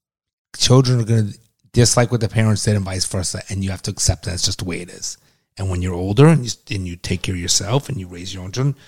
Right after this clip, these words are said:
you'll do what you want with yourself, your life, and your children. But I always say, when Mom and I under our roof, these are our rules. This is what we do. You know, and, and, and we're lucky we have good boys. Plenty of kids rebel against their parents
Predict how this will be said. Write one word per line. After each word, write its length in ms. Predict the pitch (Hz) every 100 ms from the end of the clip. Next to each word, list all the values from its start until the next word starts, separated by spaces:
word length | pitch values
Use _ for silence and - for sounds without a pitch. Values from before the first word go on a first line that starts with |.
| _ _ -
you'll 120 | 117
do 120 | 143
what 140 | 151
you 80 | 147
want 320 | 143 151 151
with 160 | 143 123
yourself, 640 | 123 127 139 - 143 -
your 160 | 123 123
life, 300 | 131 147 -
and 100 | 135
your 120 | 135
children. 340 | 127 110 95 87
But 100 | 92
I 60 |
always 180 | 110 110
say, 220 | - 113 - _ _ _
when 100 | 95
Mom 260 | 92 95 110
and 80 | 110
I 200 | 131 135
under 180 | 117
our 160 | 120 127
roof, 300 | 160 233 - _ _ -
these 140 | 95
are 80 | 110
our 60 | 120
rules. 340 | 120 104 85 90
This 140 | 90
is 60 | 107
what 120 | 92
we 100 | 90
do. 240 | 78 85 - _ _ _ _ _ _ _ _
You 100 | 156
know, 120 | 160 143
and, 180 | 131 131 -
and, 160 | 131 -
and 120 | 131
we're 120 | 147
lucky 160 | 180 -
we 120 | 120
have 220 | 98 95
good 220 | 87 117 104
boys. 460 | 143 180 147 - - - _ _ _ _ _ _ _ - -
Plenty 240 | - 427
of 80 | 381
kids 200 | 113 98
rebel 360 | 101 90 92
against 300 | 92 95 92
their 100 | -
parents 600 | 87 - 90 80 78 -